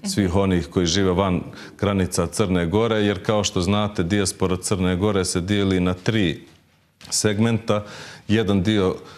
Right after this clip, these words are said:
dijaspora je ona dijaspora koja ima crnogorsko državljanstvo i tu smo u mogućnosti napraviti neki popis kao država, ali imamo i dijasporu koja ima dvojno državljanstvo i imamo najveći broj dijaspore koje,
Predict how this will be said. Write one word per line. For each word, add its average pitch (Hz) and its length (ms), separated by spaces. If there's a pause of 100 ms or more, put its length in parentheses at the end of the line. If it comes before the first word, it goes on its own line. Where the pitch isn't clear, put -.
(140)
dijaspora 98 580
je 98 80
ona 104 180
dijaspora 90 500
koja 98 220
ima 107 180
crnogorsko 98 880
državljanstvo 101 800
i 101 40
tu 117 260
smo - 180
u 95 40
mogućnosti 95 680
napraviti 92 560
neki 90 280
popis 92 480
kao 80 180
država, 110 480 (500)
ali 104 440 (100)
imamo 98 440
i 87 40
dijasporu 92 640
koja 90 220
ima 87 220
dvojno 110 400
državljanstvo 107 880
i 104 200 (100)
imamo 98 440
najveći 95 480
broj 92 240
dijaspore 90 560
koje, 87 520